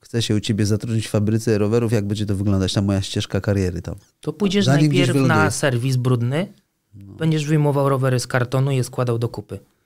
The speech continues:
Speaker 2: Jeden się uczy u mnie miesiąc, drugi się uczy pół roku, trzeci trzy lata, bo to też zależy od człowieka. Jednemu się chce uczyć, drugiemu nie.
Speaker 1: No dobra, jak ten się nauczy i ła-, widać, że łapie, bo to trochę jak ze
Speaker 2: Mhm.
Speaker 1: sportami walki, nie? Że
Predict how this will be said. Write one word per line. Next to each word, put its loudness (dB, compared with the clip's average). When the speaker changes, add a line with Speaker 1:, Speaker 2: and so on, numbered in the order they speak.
Speaker 2:
Jeden 0
się 0
uczy 0
u 2
mnie 4
miesiąc, 0
drugi -10
się -2
uczy -4
pół -4
roku, -2
trzeci -4
trzy -4
lata, -6
bo -8
to -6
też -2
zależy 0
od -4
człowieka. -6
Jednemu 0
się -2
chce -4
uczyć, -4
drugiemu -4
nie. -8
Speaker 1:
No 0
dobra, 4
jak 2
ten 2
się -2
nauczy 2
i 4
ła-, 2
widać, 2
że 2
łapie, 2
bo 2
to 2
trochę 0
jak 0
ze -8
Speaker 2:
Mhm. -2
Speaker 1:
sportami 0
walki, 0
nie? -2
Że -4